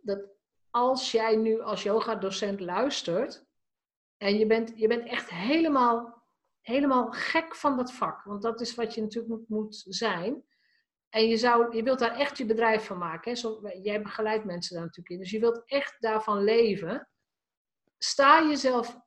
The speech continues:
alsjeblieft toe om je dromen waar te maken. Dus als jij ervan droomt om de wereld over te gaan, of retreats in Bali te gaan geven, of, eh, weet ik veel, de beste online yoga docent te worden ter wereld, of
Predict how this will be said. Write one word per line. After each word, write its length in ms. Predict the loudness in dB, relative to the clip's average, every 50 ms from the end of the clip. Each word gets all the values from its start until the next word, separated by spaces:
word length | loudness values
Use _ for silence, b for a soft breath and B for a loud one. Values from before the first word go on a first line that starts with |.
| _ -4
alsjeblieft 960 | 0 4 4 4 4 2 -2 -2 -2 -2 -2 -2 -2 -4 -8 -14 -18 -16 -6
toe 300 | -4 -2 -2 -2 -4 -4
om 160 | -4 -4 -2
je 120 | -2 -2 0
dromen 400 | 0 0 0 0 0 -2 -2 -2
waar 280 | -2 -2 -2 -4 -4
te 80 | -6 -10
maken. 480 | -12 -12 -12 -14 -18 -18 -20 -20 -20 _ _ _ _ _ _
Dus 240 | -14 -14 -14 -14 _ -2
als 280 | 2 2 4 4 4
jij 180 | 2 2 2 2
ervan 260 | -2 -2 -2 -4 -2
droomt 480 | 0 2 2 2 2 0 -2 -4 -8 -10
om 300 | -4 -4 -2 -2 -2 -2
de 100 | 0 0
wereld 380 | 2 4 4 4 2 0 -4
over 260 | -4 -4 -4 -4 -4
te 80 | -12 -14
gaan, 480 | -12 -10 -8 -6 -6 -6 -6 -8 -10 -8
of 340 | -6 -6 -6 -6 -10 -18 -20 _
retreats 640 | -10 -6 -4 -4 -4 -4 -4 -4 -4 -4 -4 -2
in 100 | -4 -2
Bali 280 | 0 0 0 0 0 -2
te 120 | -4 -6
gaan 160 | -8 -8 -10 -10
geven, 540 | -8 -8 -8 -6 -6 -8 -8 -10 -10 -8
of, 180 | -8 -8 -8 -8 -12 _ _ _ _ _ _ _ _ _ _ _ _ _ _
eh, 260 | -16 -14 -12 -10 -10
weet 180 | -6 -6 -4 -4
ik 120 | -4 -2
veel, 180 | 0 0 0 0
de 120 | -2 0
beste 460 | 2 2 2 4 0 0 0 0 0
online 440 | 2 0 2 2 2 2 2 2 2
yoga 360 | 4 4 4 4 4 -2 -2
docent 440 | -2 -2 -2 -2 -2 -2 -4 -4 -6
te 120 | -6 -6
worden 360 | -2 0 0 0 0 -2 -6 -8
ter 140 | -10 -4
wereld, 500 | 0 2 2 2 2 0 -2 -6 -8 -12 -10
of 240 | -10 -10 -10 -10